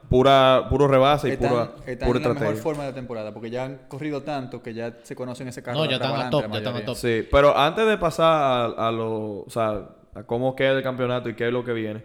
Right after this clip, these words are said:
Speaker 3: Exacto, porque esa es la
Speaker 1: Oh.
Speaker 3: parte ya más interesante.
Speaker 1: Sí, pero ustedes, ustedes vieron todo el tema, la con-, no la controversia, todo el tema de que Hamilton cambió de motor recientemente.
Speaker 2: Yo iba, yo iba a pe-,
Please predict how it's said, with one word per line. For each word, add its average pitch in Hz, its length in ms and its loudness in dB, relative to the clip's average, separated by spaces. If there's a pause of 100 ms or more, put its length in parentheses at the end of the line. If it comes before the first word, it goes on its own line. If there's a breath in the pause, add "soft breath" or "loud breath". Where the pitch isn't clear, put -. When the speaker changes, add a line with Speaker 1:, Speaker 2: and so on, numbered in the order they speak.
(120)
Speaker 3:
Exacto, 113 420 -8
porque 107 180 -8
esa 127 120 -2
es - 20 2
la 123 60 -2
Speaker 1:
Oh. 110 40 -12
Speaker 3:
parte 120 280 -6
ya 113 280 -4
más 107 180 -10
interesante. 107 580 -12
Speaker 1:
Sí, 120 220 -2
pero 135 180 2
ustedes, 147 320 4
ustedes 143 320 2
vieron 143 640 0 (180)
todo 127 220 2
el 135 100 -2
tema, 135 360 2
la 123 200 -2
con-, 123 260 -8
no 127 140 0
la 147 80 2
controversia, 120 480 -4
todo 117 160 0
el 131 80 -2
tema 135 240 -2
de 127 100 0
que 120 80 -10
Hamilton 123 400 -6
cambió 117 260 -2
de 117 60 0
motor 123 580 0
recientemente. 113 680 -6
Speaker 2:
Yo 139 60 2
iba, - 120 0
yo 147 260 -4
iba 147 160 -6
a 143 40 -10
pe-, 160 80 -6